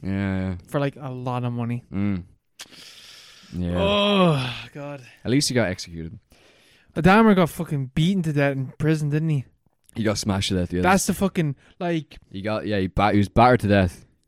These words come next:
Speaker 1: by, uh, some crazy guy in prison.
Speaker 2: like, you know, uh, there is, maybe this is the wrong way to look at it, but this is the way I look at it, is, like, you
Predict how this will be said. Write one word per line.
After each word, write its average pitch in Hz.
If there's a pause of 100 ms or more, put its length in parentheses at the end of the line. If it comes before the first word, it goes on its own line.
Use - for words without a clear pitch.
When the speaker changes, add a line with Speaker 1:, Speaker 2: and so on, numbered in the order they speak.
(160)
Speaker 1:
by, 90
uh, 85 (240)
some 101
crazy 87
guy 85 (160)
in 85
prison. -
Speaker 2:
like, 175 (220)
you 185
know, 233
uh, 202 (840)
there 196
is, 240 (680)
maybe 180
this 170
is -
the 156
wrong 147
way 147
to 143
look 143
at 151
it, 151
but 151
this 143
is 135
the 143
way 139
I 135
look 143
at 151
it, 147 (300)
is, 151
like, 147 (1040)
you 185